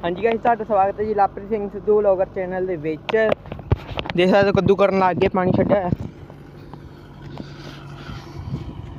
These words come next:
ਬਾਹਲਾ ਉੱਚਾ ਨੀਵਾਂ ਕਰੀ ਜਾਈ ਜਾਂਦਾ।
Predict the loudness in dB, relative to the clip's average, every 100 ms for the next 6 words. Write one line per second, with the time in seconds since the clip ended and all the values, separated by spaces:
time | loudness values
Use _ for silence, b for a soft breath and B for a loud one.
0 | -16 -16 -18 -16 -16 -16 -14 -14 -14 -16
1 | -18 -18 -18 -12 2 4 6 4 2 2
2 | 4 4 4 2 4 4 4 0 -2